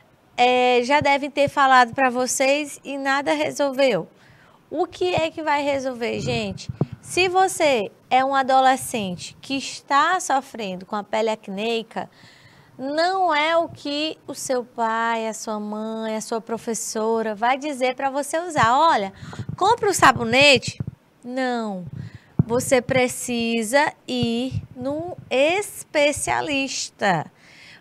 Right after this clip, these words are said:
Você precisa de um esteticista, de um médico dermatologista,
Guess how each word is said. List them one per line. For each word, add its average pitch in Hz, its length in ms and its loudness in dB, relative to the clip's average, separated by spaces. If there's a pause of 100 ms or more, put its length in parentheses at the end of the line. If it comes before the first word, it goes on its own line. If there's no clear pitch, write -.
Você 262 300 0
precisa 269 960 -2
de 269 360 -4
um 254 320 -6 (100)
esteticista, 240 1400 0 (420)
de 233 260 -2
um 311 160 -2
médico 262 580 2
dermatologista, 240 1700 0